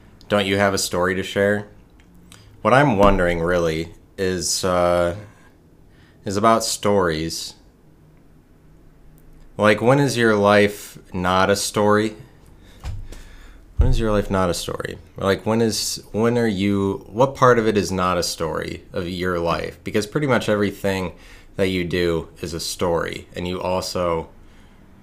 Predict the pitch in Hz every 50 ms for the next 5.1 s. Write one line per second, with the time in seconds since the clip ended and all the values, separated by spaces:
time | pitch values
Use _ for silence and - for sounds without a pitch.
0 | - - - 82 87 95 95 87 90 90 85 87 82 80 78 - - - - 90
1 | 82 80 80 80 80 82 85 - - - - - - - - - - 101 92 87
2 | - - - - 98 90 92 90 92 92 92 90 90 90 85 85 87 85 85 85
3 | 85 82 82 85 85 85 82 80 80 82 85 87 90 90 90 87 90 85 80 87
4 | 87 85 87 87 85 82 80 - - - 85 82 85 85 90 90 90 90 - -
5 | - -